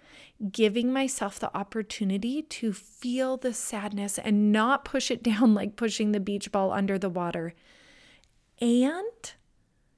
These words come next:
continuing on with the things that I need or want to do in my day. Maybe you choose to do this the first hour of every day,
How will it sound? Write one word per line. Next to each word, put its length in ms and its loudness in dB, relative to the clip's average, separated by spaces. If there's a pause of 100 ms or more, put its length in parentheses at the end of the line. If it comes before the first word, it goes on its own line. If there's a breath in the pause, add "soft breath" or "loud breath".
(240)
continuing 1040 0
on 300 -4
with 200 -6
the 80 -4
things 560 -6
that 240 -8
I 200 -6
need 640 0
or 200 2
want 360 -2
to 140 -4
do 480 -4 (240)
in 200 -4
my 160 -6
day. 360 -10 (1040 soft breath)
Maybe 340 6
you 240 6
choose 360 0
to 120 -2
do 160 0
this 200 0
the 140 -2
first 340 -2
hour 220 6
of 220 0
every 340 2
day, 540 2